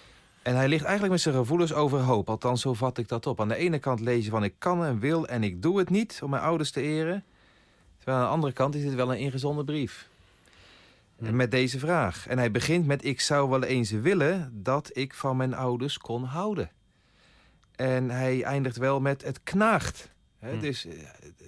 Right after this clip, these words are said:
Speaker 1: het, ja, het zit hem, het zit hem, het
Speaker 2: Niet
Speaker 1: zit hem
Speaker 2: helemaal
Speaker 1: niet
Speaker 2: lekker.
Speaker 1: lekker. Het zit hem
Speaker 2: Ja.
Speaker 1: niet lekker.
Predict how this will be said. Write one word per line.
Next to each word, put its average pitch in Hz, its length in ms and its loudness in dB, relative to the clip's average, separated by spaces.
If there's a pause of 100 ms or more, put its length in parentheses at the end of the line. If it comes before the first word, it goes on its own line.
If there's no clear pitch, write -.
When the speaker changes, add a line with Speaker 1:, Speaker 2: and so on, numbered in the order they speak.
(160)
Speaker 1:
het, 90 200 -20
ja, 139 160 -6
het 131 120 -8
zit 151 180 -6
hem, 139 100 -10
het 131 120 -10
zit 147 200 -8
hem, 143 120 -6
het 120 100 -10
Speaker 2:
Niet - 280 -20
Speaker 1:
zit - 0 -
hem 127 100 0
Speaker 2:
helemaal 147 280 0
Speaker 1:
niet - 60 2
Speaker 2:
lekker. 120 180 2
Speaker 1:
lekker. 101 240 -2
Het 120 120 -4
zit 156 160 -2
hem 165 80 0
Speaker 2:
Ja. 175 60 2
Speaker 1:
niet 175 100 0
lekker. 165 420 -2